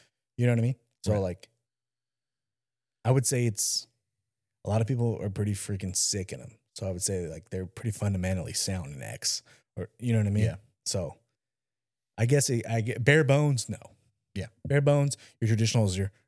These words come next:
Speaker 1: closed, your closed guard, open guard, half guard.
Speaker 2: Butterfly.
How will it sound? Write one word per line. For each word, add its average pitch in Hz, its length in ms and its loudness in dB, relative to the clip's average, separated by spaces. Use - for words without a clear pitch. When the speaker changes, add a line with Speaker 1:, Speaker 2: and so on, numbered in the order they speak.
Speaker 1:
closed, 104 440 2
your 82 220 -10
closed 139 240 2
guard, 120 240 2
open 90 260 -4
guard, 90 240 -4
half 82 260 -8
guard. - 200 -12
Speaker 2:
Butterfly. 101 300 -6